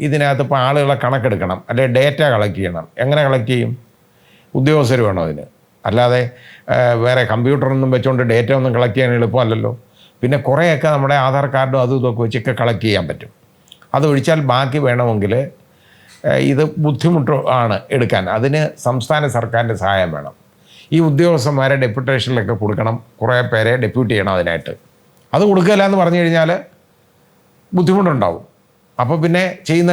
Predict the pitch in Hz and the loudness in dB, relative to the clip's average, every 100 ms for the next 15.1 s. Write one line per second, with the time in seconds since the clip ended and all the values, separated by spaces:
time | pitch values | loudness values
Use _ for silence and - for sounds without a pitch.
0 | 165 156 151 - _ _ _ - 110 139 | 2 0 -2 -8 _ _ _ -6 0 2
1 | 214 170 196 202 190 180 202 208 185 180 | 4 4 2 2 0 2 0 2 0 -2
2 | - 135 156 165 180 190 196 175 131 117 | -6 -6 -4 -2 -2 0 0 0 0 -2
3 | - 127 151 180 170 170 143 151 143 156 | -2 -2 0 0 0 0 0 0 0 0
4 | 143 139 135 123 95 110 107 82 76 - | 0 0 0 -2 0 -2 -2 -2 -6 -16
5 | _ _ _ _ - 143 208 233 202 160 | _ _ _ _ -4 0 0 2 0 -2
6 | - - _ _ _ _ - - 117 170 | -4 -16 _ _ _ _ -20 -10 -4 -2
7 | - - - - 143 196 240 190 156 226 | -4 -8 -16 -4 0 2 2 2 2 2
8 | 262 269 269 240 214 175 180 143 110 95 | 2 4 2 2 2 2 2 2 0 -4
9 | - - - - 175 247 233 240 220 185 | -12 -20 -12 -2 0 2 2 2 2 2
10 | 175 151 151 175 180 156 160 147 98 - | 2 2 0 0 -2 0 2 0 -2 -10
11 | - 147 170 170 170 175 170 151 107 _ | -8 -4 0 0 2 2 0 -2 -6 _
12 | _ _ 143 151 160 - 139 165 180 160 | _ _ -2 0 0 0 0 0 0 0
13 | 165 165 160 135 139 135 - 151 160 131 | 0 0 -2 -2 -2 -2 -4 -4 -2 -2
14 | 160 160 160 160 139 160 160 156 160 143 | -2 -2 -2 -2 -4 -2 0 0 0 0